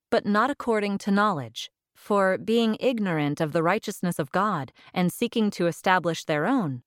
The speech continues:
they did not submit to God's righteousness." The question is, why don't the Jews believe that Jesus is the Savior? Did Genesis speak of our freedom of choice? The answer is,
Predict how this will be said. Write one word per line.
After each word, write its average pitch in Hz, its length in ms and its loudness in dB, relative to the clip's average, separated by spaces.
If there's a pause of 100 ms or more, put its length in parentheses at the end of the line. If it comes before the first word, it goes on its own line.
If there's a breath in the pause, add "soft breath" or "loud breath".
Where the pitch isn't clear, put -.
(160)
they 202 120 4
did 185 180 2
not 196 240 2
submit 208 540 0
to 175 100 -4
God's 175 380 0
righteousness." 135 720 -6 (960)
The 233 80 4
question 220 440 0
is, 139 360 -2 (240)
why 226 240 2
don't 339 200 -2
the 220 100 2
Jews 175 440 -2
believe 185 440 0
that 214 140 0
Jesus 170 440 -2
is 151 100 -2
the 175 80 -2
Savior? 175 580 -2 (280)
Did 196 160 4
Genesis 226 580 0
speak - 460 -4
of 196 100 2
our 165 160 4
freedom 196 400 0
of 147 140 -6
choice? 175 560 -6 (520)
The 214 220 2
answer 233 320 -2
is, 123 380 -8